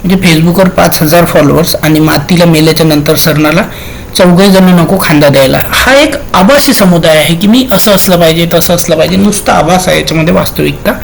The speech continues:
नाहीये, तो असा एक गट असते, तर त्याचं उत्तर येईल आभासी समुदाय. त्याच्यानंतर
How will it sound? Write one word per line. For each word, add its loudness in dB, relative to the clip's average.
नाहीये, 0
तो 2
असा 0
एक 0
गट 0
असते, -4
तर -2
त्याचं 0
उत्तर 0
येईल 0
आभासी 0
समुदाय. 0
त्याच्यानंतर 0